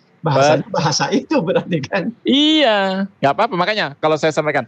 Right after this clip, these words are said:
Speaker 2: punya saya ini bukan satu-satunya referensi. Tadi disampaikan teman-teman, "Cak, punya saya ada, tapi nggak selengkapnya Cak Dwi."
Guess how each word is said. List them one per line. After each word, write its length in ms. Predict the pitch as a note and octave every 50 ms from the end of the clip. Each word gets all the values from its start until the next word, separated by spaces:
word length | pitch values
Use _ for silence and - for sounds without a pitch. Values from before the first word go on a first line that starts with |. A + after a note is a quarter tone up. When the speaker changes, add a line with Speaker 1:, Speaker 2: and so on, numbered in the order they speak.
| _ _ _ _
Speaker 2:
punya 340 | - F#3+ G3 G3 F#3 F#3 D3
saya 360 | - - E3+ E3 E3+ E3+ E3+
ini 440 | - G#3 A3+ G3+ E3+ D3+ D3 D3 C#3
bukan 380 | - E3 F#3+ F#3 F#3 E3 D3 C#3+
satu-satunya 800 | - D3 C#3 - - C#3+ - D3 C3+ - - F#3+ F#3+ E3 D3 C3+
referensi. 1000 | C#3+ D#3 D3 - - A2+ A#2 A#2+ B2 B2 A#2+ - - D3 C#3+ C#3 C#3+ C#3 C#3+ - _ _
Tadi 240 | - A2 A2+ B2+ F3
disampaikan 640 | F3 F3 E3 D#3 F3 E3 D#3+ E3+ D#3+ - E3+ D#3+ D#3+
teman-teman, 560 | E3 E3 D#3+ D#3+ D#3 E3+ E3 E3 D3+ D3 C#3+ D3+ - _ _
"Cak, 420 | - - G#3 G#3+ F#3 - - - -
punya 320 | F3 F3+ F3 E3+ E3 -
saya 420 | D3+ - E3+ E3 E3+ D#3+ D#3+ E3
ada, 560 | - - A#2 A2 G#2+ - - D3 C#3+ C3+ B2 A#2+
tapi 280 | - C#3+ - - G#3
nggak 180 | F3+ C#3+ B2 A#2
selengkapnya 640 | - D3 C#3+ C#3+ C#3+ - D3 - - - - - -
Cak 240 | - F3 C3+ -
Dwi." 220 | - D3 C3+ C3